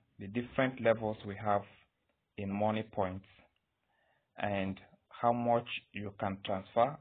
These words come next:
and withdraw depending on your K Y C level.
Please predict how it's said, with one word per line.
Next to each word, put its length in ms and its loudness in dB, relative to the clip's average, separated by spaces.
and 160 -8
withdraw 400 -6
depending 640 -2
on 180 -4
your 260 -6
K 80 0
Y 200 2
C 60 -10
level. 400 -4